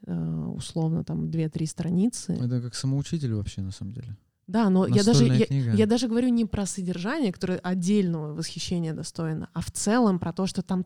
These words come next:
Speaker 1: так написано и так переведено еще же на русский. Это же
Speaker 2: Мгм.
Speaker 1: вообще какая-то отдельная
Speaker 2: С немецкого.
Speaker 1: Ну, по-моему, да.
Speaker 2: Мгм.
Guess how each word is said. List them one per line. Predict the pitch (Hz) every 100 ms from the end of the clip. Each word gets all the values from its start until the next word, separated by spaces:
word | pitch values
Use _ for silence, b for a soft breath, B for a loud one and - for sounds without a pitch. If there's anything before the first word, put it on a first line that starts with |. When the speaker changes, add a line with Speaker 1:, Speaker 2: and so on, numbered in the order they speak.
| -
Speaker 1:
так | 233 196 175 -
написано | 180 170 226 208 - 180
и | 190
так | - 226 190 -
переведено | 185 175 175 180 202 185
еще | 165 170
же | 165
на | 170 165
русский. | 202 277 - -
Это | - -
же | 131
Speaker 2:
Мгм. | 135
Speaker 1:
вообще | 127 113 269
какая-то | 208 175 165
отдельная | 165 170 175 165 156
Speaker 2:
С | 165
немецкого. | 135 117 107 - 98 107 b b _ _ _
Speaker 1:
Ну, | 208 190
по-моему, | 165 156 175 175
да. | 165 180 - _
Speaker 2:
Мгм. | b